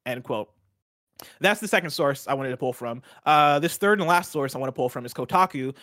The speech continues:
where they put up an article about how Activision Blizzard's social media empire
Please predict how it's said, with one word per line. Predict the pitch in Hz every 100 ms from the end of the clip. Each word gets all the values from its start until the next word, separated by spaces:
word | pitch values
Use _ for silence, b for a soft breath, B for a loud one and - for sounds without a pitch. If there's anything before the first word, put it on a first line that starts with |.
| b 147
where | 151
they | 196
put | 208 202
up | 175
an |
article | 151 143 156 143 139 b b
about | 143 143 -
how | 147 131 131 127 -
Activision | 143 156 139 135
Blizzard's | 135 131 127
social | 151 139 147
media | 151 147 127
empire | 131 123 123